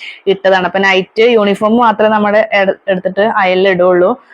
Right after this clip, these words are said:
ബാക്കിയൊക്കെ മെഷീനിൽ തന്നെ കിടക്കും. അത് പിന്നെ രാവിലെ കേട്ടോ നമ്മള് അങ്ങനെ വിരിച്ചിടുക.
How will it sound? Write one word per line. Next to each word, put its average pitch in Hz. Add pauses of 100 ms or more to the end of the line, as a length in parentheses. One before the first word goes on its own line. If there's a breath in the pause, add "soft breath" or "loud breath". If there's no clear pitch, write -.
(260 loud breath)
ബാക്കിയൊക്കെ 180
മെഷീനിൽ 196
തന്നെ 190
കിടക്കും. 185
അത് 175
പിന്നെ 185
രാവിലെ 190
കേട്ടോ 185
നമ്മള് 175 (360 loud breath)
അങ്ങനെ 196
വിരിച്ചിടുക. 190